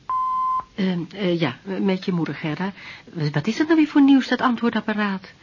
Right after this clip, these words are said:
Hé, jeetje, ik word er helemaal zenuwachtig van. Ehm, wat ik zeggen wou. Papa komt morgen thuis en nou hoop ik wel dat jullie, eh, naar Amsterdam komen, hè? Misschien kunnen jullie zo om een uur of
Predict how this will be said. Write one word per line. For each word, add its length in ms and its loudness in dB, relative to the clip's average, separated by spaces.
Hé, 100 -4
jeetje, 300 -2
ik 60 -6
word 20 -20
er 60 -6
helemaal 220 -6
zenuwachtig 640 -6
van. 220 -6
Ehm, 520 2
wat 180 -2
ik 100 -6
zeggen 240 -4
wou. 180 -4
Papa 240 2
komt 200 0
morgen 360 0
thuis 440 -2
en 180 0
nou 140 0
hoop 220 0
ik 60 -2
wel 180 0
dat 160 -6
jullie, 380 0
eh, 260 -4
naar 120 -2
Amsterdam 460 -2
komen, 340 -4
hè? 120 -4
Misschien 260 0
kunnen 220 4
jullie 180 2
zo 140 0
om 100 2
een 80 4
uur 200 2
of 120 -6